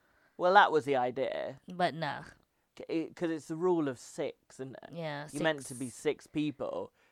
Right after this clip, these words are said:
Speaker 1: but obviously nobody's.
Speaker 2: Yeah.
Speaker 1: I mean, everyone's been in lockdown for about a billion years, so, you know, people need to,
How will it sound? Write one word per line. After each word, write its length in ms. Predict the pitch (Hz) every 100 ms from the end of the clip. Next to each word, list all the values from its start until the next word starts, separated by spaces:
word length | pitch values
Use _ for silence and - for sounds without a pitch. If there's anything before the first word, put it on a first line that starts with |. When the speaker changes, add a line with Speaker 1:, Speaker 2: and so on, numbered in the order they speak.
| _
Speaker 1:
but 80 | 135
obviously 460 | 151 143 120 - 113
nobody's. 640 | 113 104 101 52 - - 240 -
Speaker 2:
Yeah. 280 | - 131 - 165 -
Speaker 1:
I 100 | -
mean, 180 | 175 185
everyone's 400 | 202 185 165 151
been 140 | 143 143
in 100 | 135
lockdown 520 | 139 127 127 131 127
for 100 | 131
about 260 | 123 117
a 20 | 131
billion 520 | - 143 135 131 127
years, 420 | 139 147 117 117
so, 320 | - 120 98 117 - - - _
you 100 | 147
know, 140 | 131 98 127 - _ _
people 300 | 220 202 185
need 240 | 180 175 165
to, 160 | 170